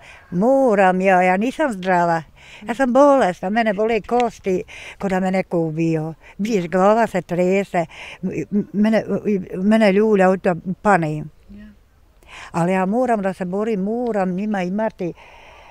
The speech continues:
Speaker 1: moram i njemu da kupim sok, moram da mu imam, da
Speaker 2: Da ima šta da jede,
Speaker 1: da
Speaker 2: ja.
Speaker 1: šta, da šta jede, on po vazda ne jede.
Speaker 2: Ja.
Speaker 1: Ali u noći ustaje pa traži.
Speaker 2: Mhm.
Speaker 1: Pa vas on ne ide.
Speaker 2: Ja.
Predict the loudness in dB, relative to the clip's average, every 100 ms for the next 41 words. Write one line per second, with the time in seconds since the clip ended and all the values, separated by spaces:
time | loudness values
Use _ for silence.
0 | -20 -8 -2 0 0 0 -2 -2 -4 -4
1 | -4 -2 -4 -2 -4 -4 -4 0 2 0
2 | -4 -16 -16 -10 -4 -2 0 -2 -2 -2
3 | -2 -2 -2 -2 0 0 0 -2 -6 -18
4 | -20 -6 0 0 0 -6 -14 -16 -16 -16
5 | -14 -12 -10 -10 -12 -14 -10 2 4 6
6 | 4 0 2 2 2 2 0 2 2 2
7 | 2 0 -4 -4 -4 -4 -4 -4 -6 -6
8 | -6 -6 -8 -10 -14 _ _ _ _ -20
9 | -20 -14 -4 -2 0 -4 -4 -6 -6 -8
10 | -6 -2 -2 -4 -6 -8 -10 -12 -8 -6
11 | -6 -10 -12 -16 -20 -8 2 2 4 2
12 | 0 2 2 2 0 -6 -8 -18 -20 -20
13 | -20 -20